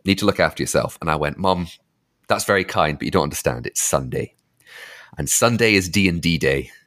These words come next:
And my mum went, "You're not, you're not going in, and you're not going into town and playing D and D with your friends. You've just come out of hospital." And I went, "Please, Mum." And she dropped me in town, and I didn't come back till, like, one in the morning.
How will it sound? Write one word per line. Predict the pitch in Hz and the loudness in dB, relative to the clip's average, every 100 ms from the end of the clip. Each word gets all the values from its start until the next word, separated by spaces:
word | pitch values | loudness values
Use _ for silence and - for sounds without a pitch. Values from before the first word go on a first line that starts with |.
| _ | _
And | 80 | -4
my | |
mum | 92 113 - | 0 0 2
went, | 98 87 - | 2 2 0
"You're | 98 | 0
not, | 104 165 - | 2 0 0
you're | 98 | 0
not | 120 170 151 | 2 2 2
going | 143 135 | 2 4
in, | 131 123 - - | 4 0 -2 -2
and | 107 104 - - | -2 -2 -10 0
you're | 127 | 2
not | 139 | 4
going | 151 | 2
into | 135 123 | 2 0
town | - 85 78 78 - _ _ - | 0 2 2 0 -8 _ _ -6
and | 90 | -2
playing | 120 113 107 | 2 2 4
D | 104 | 2
and | 98 | 4
D | 92 | 4
with | 90 87 | 4 2
your | |
friends. | - 76 69 | 2 0 0
You've | 80 | -4
just | 101 | -4
come | - | 0
out | 98 | 0
of | 87 | 2
hospital." | 85 - - 76 | 0 0 -4 -4
And | 73 | 0
I | 78 | 2
went, | 80 80 - _ _ _ _ _ _ _ _ _ - | 2 0 -6 _ _ _ _ _ _ _ _ _ 0
"Please, | 127 123 | 2 4
Mum." | 117 123 - _ _ - - - - | 2 2 -4 _ _ -18 -16 -12 -6
And | - - | 0 0
she | |
dropped | 165 135 147 | 2 2 4
me | |
in | 139 | 2
town, | 117 107 90 90 | 2 4 4 2
and | 85 | 2
I | 82 | 2
didn't | 107 113 | 2 2
come | 107 | 0
back | 110 101 | 2 0
till, | - | 2
like, | 87 82 | 2 2
one | 90 | 2
in | 98 | 4
the | 92 | 4
morning. | 71 69 67 | 2 0 -4